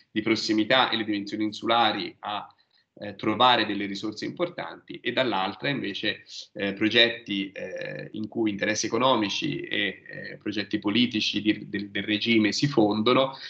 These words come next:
e in cui però la, la dimensione insulare ancora una volta, eh, aiuta in qualche maniera a comprendere, eh, le, eh, le diverse pulsioni, i diversi interessi che si contrappongono,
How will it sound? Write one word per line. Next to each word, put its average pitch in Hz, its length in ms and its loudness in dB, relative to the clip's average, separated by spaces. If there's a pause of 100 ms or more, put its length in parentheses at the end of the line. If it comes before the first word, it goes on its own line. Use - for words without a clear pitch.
(120)
e 170 100 8
in 170 60 6
cui 139 160 6
però 135 140 8
la, 131 220 2
la 120 120 2
dimensione 123 420 2
insulare 117 400 2
ancora 117 280 -2
una 117 100 -2
volta, 104 640 -2 (260)
eh, 101 680 -4
aiuta 120 880 4
in 104 180 -10
qualche 110 280 -4
maniera 107 360 0
a - 120 -12
comprendere, 107 1080 0 (160)
eh, 107 420 -10
le, 101 560 -10
eh, - 640 -12 (880)
le 113 160 2
diverse 120 540 6
pulsioni, 123 600 2
i 101 40 2
diversi 110 680 0
interessi 110 640 2
che 101 100 -6
si 110 140 -4
contrappongono, 101 920 -6